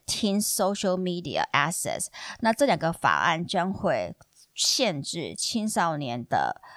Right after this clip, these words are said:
社群网站的一个使用。One law will impose social media curfews on teens.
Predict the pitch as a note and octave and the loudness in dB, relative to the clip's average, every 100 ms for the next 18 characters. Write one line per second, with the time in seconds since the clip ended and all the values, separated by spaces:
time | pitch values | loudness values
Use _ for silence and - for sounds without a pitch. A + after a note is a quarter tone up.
0 | - - G#3 G3 F#3 D3+ G2+ C3 D3+ G#2 | -12 0 2 2 0 -2 -2 -2 0 0
1 | G2+ E2+ C#2 - - - D#2 A1+ E2+ - | 0 0 0 -2 -8 -6 -4 -4 -6 -8
2 | - B2+ D3 C#2+ _ _ _ _ - - | -6 -4 -4 -6 _ _ _ _ -20 -20
3 | - - D4+ G4 F#4 F4+ G3+ C#3+ G3 - | -8 6 6 8 6 6 6 6 2 4
4 | F#3+ F3+ - A#3+ A#2 - A#3 A#3 A3+ G#3 | 2 0 2 0 0 -2 0 0 0 0
5 | G#3+ G3 F#3+ F3+ - - F#3 G3+ - F2 | -2 -2 0 0 -2 0 0 -2 -6 -6
6 | - - C3 C3+ - - D3 - | -4 -2 -2 -4 -4 -2 -2 -4